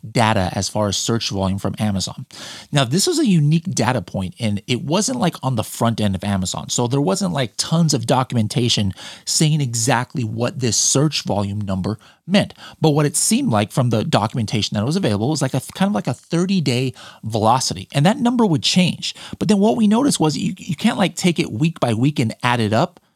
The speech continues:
and then it, it, it shows what the month was. It's kind of like a monthly velocity, but recalculated every week, all right? Um, because, you know, you couldn't take week one and week two, and then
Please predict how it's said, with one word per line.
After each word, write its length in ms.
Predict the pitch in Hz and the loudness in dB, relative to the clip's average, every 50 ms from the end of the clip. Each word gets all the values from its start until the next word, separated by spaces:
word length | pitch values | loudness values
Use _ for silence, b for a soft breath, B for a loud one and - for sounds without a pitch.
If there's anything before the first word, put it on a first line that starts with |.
| _ _ _ | _ _ _
and 140 | - 143 135 | 0 2 2
then 80 | 131 | 2
it, 180 | 127 120 - _ _ _ | 2 0 -2 _ _ _
it, 160 | - 135 - - _ _ _ _ _ - | -4 -4 -4 -6 _ _ _ _ _ -6
it 120 | 139 131 | -4 -2
shows 380 | - - - 151 135 135 127 143 | 0 2 4 4 4 4 2 2
what 240 | 131 123 131 - - | 2 0 0 2 0
the 80 | 127 | 0
month 320 | 107 107 120 131 123 - 143 | 2 2 2 2 2 0 -2
was. 380 | - - - - - - - B B B B B | -6 -6 -6 -6 -6 -8 -10 B B B B B
It's 140 | B 131 - | B -4 -2
kind 140 | - 175 190 | 2 2 2
of 60 | 214 | 2
like 120 | 233 190 160 | 2 0 0
a 80 | 139 | 0
monthly 680 | 123 120 120 127 147 170 175 - 151 156 151 151 147 147 B B B B B | 0 2 2 4 2 2 0 0 0 2 2 2 2 0 B B B B B
velocity, 720 | 127 127 131 117 127 156 170 - - - 98 95 98 - B B B B | 0 2 4 4 4 4 4 2 0 0 0 0 -2 -2 B B B B
but 280 | - 131 135 117 - - | 0 2 2 2 0 0
recalculated 1080 | - 131 127 131 190 202 - - - - 170 175 - - 110 101 98 98 - - - - _ _ _ _ _ - | 0 2 4 4 4 2 2 0 2 2 2 2 2 0 0 0 0 0 -2 -4 -6 -10 _ _ _ _ _ -4
every 260 | 120 98 101 104 104 | -2 0 0 2 2
week, 400 | 113 143 214 220 - - - - - _ _ _ _ _ _ _ - | 4 4 4 4 4 2 -6 -20 -20 _ _ _ _ _ _ _ -8
all 80 | 98 101 | -4 0
right? 240 | 107 117 135 139 - - | 0 0 0 -2 -4 -2
Um, 220 | - 113 110 110 110 | 0 2 2 2 0
because, 240 | 113 - 123 113 131 | 0 -2 -2 0 0
you 60 | 120 | 0
know, 40 | 104 | 0
you 140 | 104 107 | 0 0
couldn't 220 | - - 160 147 - | -2 -2 -2 0 0
take 200 | - 135 - - | -2 -2 -2 -4
week 260 | - 127 131 123 - | -4 -2 -2 -2 -4
one 300 | 135 120 120 120 131 135 - B B B B B | -4 -2 0 0 0 -2 -4 B B B B B
and 160 | - 123 113 | -2 -2 0
week 200 | 113 120 117 - | 2 2 0 0
two, 380 | - - - 202 175 147 143 139 b b b b b b b b b | 0 0 2 4 4 4 2 0 b b b b b b b b b
and 120 | - 131 | -2 0
then 300 | 127 127 127 123 117 95 | 2 2 2 0 -2 -4